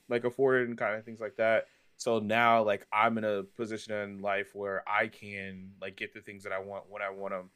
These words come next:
So part of that probably comes from, like, that's probably where a little bit of the impatientness of, like, if it's released and it's available, I fucking want it because I can buy it. You know what I mean?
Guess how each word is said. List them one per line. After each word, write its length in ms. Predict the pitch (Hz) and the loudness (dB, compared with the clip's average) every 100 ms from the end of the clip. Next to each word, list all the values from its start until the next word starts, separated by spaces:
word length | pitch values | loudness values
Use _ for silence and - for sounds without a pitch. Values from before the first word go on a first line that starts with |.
| _ _ _ | _ _ _
So 280 | - 110 101 | 0 2 2
part 280 | - 226 240 | 8 10 10
of 100 | 147 | 10
that 180 | 113 107 | 6 8
probably 260 | 127 110 | 6 6
comes 320 | 101 123 127 - | 2 -2 -2 -2
from, 320 | 107 101 95 | -4 -4 -4
like, 240 | 104 95 _ _ _ | -4 -4 _ _ _
that's 140 | - 135 | -2 6
probably 220 | 190 147 | 8 8
where 100 | 117 | 8
a 40 | 110 | 6
little 200 | 113 107 | 2 2
bit 140 | 107 | 0
of 100 | 101 | 0
the 100 | 101 | -4
impatientness 640 | 98 123 117 107 98 98 | -6 -2 -2 -4 -14 -10
of, 140 | 92 101 | -10 -4
like, 300 | 95 92 _ _ _ - | -4 -6 _ _ _ -10
if 140 | 117 | 6
it's 200 | 214 214 | 6 6
released 520 | 151 113 117 127 131 | 4 6 6 4 2
and 120 | 123 113 | 0 0
it's 140 | 107 | 0
available, 420 | 104 101 110 110 | 0 2 2 2
I 100 | 104 | 2
fucking 360 | 101 107 - 98 | 2 0 0 -10
want 220 | 107 120 | -6 -6
it 100 | 92 | -6
because 300 | 95 95 101 | -10 -14 -10
I 80 | 95 | -8
can 180 | 92 98 | -10 -10
buy 240 | 92 90 78 | -4 -4 -4
it. 140 | - | -8
You 100 | 107 | -14
know 60 | 107 | -12
what 80 | 101 | -12
I 40 | |
mean? 260 | 101 104 110 | -12 -16 -16